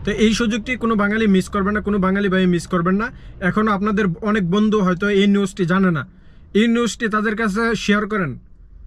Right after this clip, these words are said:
আমার ভিডিও শেয়ার করেন অথবা না করেন সেটি বিষয় না, আপনি একটি ফোনের কলের মাধ্যমে হইলো ওনাকে এই তথ্যটি জানান। এই তথ্যটি, আপনার এই তথ্যটি জানানোর কারণে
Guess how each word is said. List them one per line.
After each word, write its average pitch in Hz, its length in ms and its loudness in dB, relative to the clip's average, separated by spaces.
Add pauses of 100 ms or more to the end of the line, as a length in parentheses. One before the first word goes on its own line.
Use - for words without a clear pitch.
(140)
আমার 220 360 2
ভিডিও 226 320 0
শেয়ার 214 320 -2
করেন 226 260 -2
অথবা 208 300 -2
না 202 140 2
করেন 208 240 -2
সেটি 196 220 -2
বিষয় 196 240 0
না, 208 80 0
আপনি 185 340 -2 (360)
একটি 190 120 -2
ফোনের 202 340 2
কলের 214 320 0
মাধ্যমে 208 340 0
হইলো 233 260 -2 (440)
ওনাকে 208 440 2 (480)
এই 240 300 2 (280)
তথ্যটি 226 400 0
জানান। 196 340 0
এই 180 180 -4
তথ্যটি, 220 380 -4
আপনার 196 300 -2
এই 208 140 0
তথ্যটি 208 400 -4
জানানোর 208 600 0
কারণে 196 320 -2